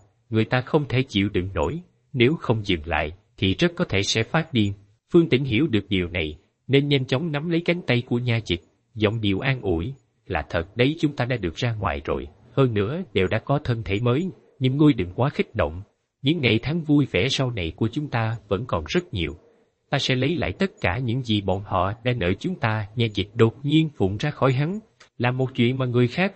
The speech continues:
hoàn toàn không thể hiểu nổi, nhưng lại khiến đám người Phương Tĩnh rơi nước mắt. Hắn ta cởi hết y phục của mình ra, cởi sạch sẽ, thậm chí ngay cả quần trong cũng không chừa lại. Sau khi lột sạch, hắn ta cẩn thận kiểm tra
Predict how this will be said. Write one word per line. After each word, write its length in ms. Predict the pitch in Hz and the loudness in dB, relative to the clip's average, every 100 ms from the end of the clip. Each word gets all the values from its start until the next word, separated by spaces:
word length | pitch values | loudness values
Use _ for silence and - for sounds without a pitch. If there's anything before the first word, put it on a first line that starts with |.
| - - | -12 -2
hoàn 240 | 113 113 - | -2 0 -2
toàn 240 | 98 104 | -2 -2
không 280 | - 160 156 | -4 -4 -2
thể 100 | 131 | -2
hiểu 240 | 113 101 123 | 0 -4 -2
nổi, 300 | 87 85 190 - _ _ | -2 -2 -4 -10 _ _
nhưng 220 | 131 143 120 | -2 0 2
lại 120 | 92 | 0
khiến 300 | - 143 160 | 0 -4 -2
đám 200 | 156 170 | -4 0
người 160 | 110 92 | 0 0
Phương 240 | - 147 | 0 0
Tĩnh 240 | 127 92 | 0 -2
rơi 160 | 123 120 | 0 0
nước 200 | 139 151 | -2 -2
mắt. 160 | 175 - _ _ | -4 -4 _ _
Hắn 160 | - 170 | -4 -2
ta 180 | 147 127 | -2 -2
cởi 220 | 98 95 | 0 2
hết 240 | 175 - | 0 0
y 160 | 160 175 | 0 2
phục 280 | 107 90 - | 0 -4 -2
của 100 | 185 | 0
mình 180 | 110 85 | 0 -2
ra, 260 | 113 117 - _ _ _ - | -4 -4 -8 _ _ _ 2
cởi 160 | 123 | 2
sạch 220 | 139 - | 4 0
sẽ, 380 | - 104 120 165 - _ _ | 0 0 0 -2 -8 _ _
thậm 220 | 101 127 | -2 0
chí 320 | - 196 247 - 127 | 0 0 0 -6 0
ngay 140 | 120 | 0
cả 180 | 123 127 | 0 -2
quần 280 | - 98 95 | 0 0 0
trong 140 | 120 110 - | -2 -2 -4
cũng 140 | 113 | -4
không 180 | - 147 | -2 -2
chừa 160 | - 85 | 2 2
lại. 320 | 76 76 82 _ _ - | 2 -2 -4 _ _ -6
Sau 220 | - 160 | 2 4
khi 180 | 180 156 | 4 4
lột 160 | 98 | 2
sạch, 220 | - 95 - _ _ _ | 2 -2 -4 _ _ _
hắn 200 | - 170 | -2 0
ta 140 | 165 135 | 2 0
cẩn 280 | - 117 165 | 0 0 0
thận 280 | 98 98 | 0 0
kiểm 260 | 104 101 127 | -2 -2 -2
tra 280 | 120 107 | -2 0